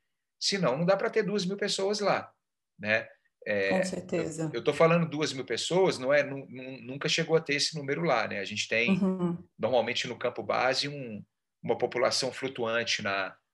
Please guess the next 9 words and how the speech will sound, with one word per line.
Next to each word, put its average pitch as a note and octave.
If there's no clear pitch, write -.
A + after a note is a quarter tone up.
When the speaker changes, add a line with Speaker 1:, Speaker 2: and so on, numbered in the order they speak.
Speaker 1:
na G#2+
temporada A#2
de A2+
umas B2
mil A#2+
e C3
quinhentas A2+
pessoas, A2+
flutuante, E3